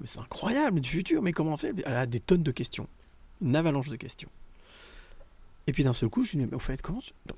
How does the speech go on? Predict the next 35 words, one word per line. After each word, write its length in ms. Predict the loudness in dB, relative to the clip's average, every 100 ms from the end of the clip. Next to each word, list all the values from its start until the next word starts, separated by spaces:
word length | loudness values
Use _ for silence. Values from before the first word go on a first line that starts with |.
| -12 -2
Lui 220 | 6 8
me 100 | 10
dit, 300 | 8 4 0 0
il 120 | -2 2
te 140 | 4
demande : « 460 | 8 10 10 6 -2 -4
Mais 60 | 0
comment 200 | 2 4
vous 80 | 4
vous 140 | 4
appelez ? » 300 | 6 6 4 0 -18 -20 -20 -20 -20 -20 -20 -20 -20 -14
Donc 80 | -12
je 60 | -10
dis : « 80 | -8
Bah, 100 | -6
tu 100 | -4
vois, 100 | -4
là, 160 | -4 -6
Jean-Philippe, 580 | -6 -4 -2 -2 -2 -10 -18
qui 80 | -12
est 80 | -12
avec 200 | -8 -6
moi, 160 | -6 -10 -20 -20 -20 -20 -20 -20 -6
moi, 100 | -2
je 80 | 0
m'appelle 200 | -2 -4
Cyril. » 320 | -4 -6 -8 -2
Je 60 |
dis : « 100 | 6
Mais 160 | 6 6
et 80 | 4
toi, 240 | 2 2 2
comment 240 | 0 -2
tu 100 | -2
t'appelles ? » 320 | -4 -4 -8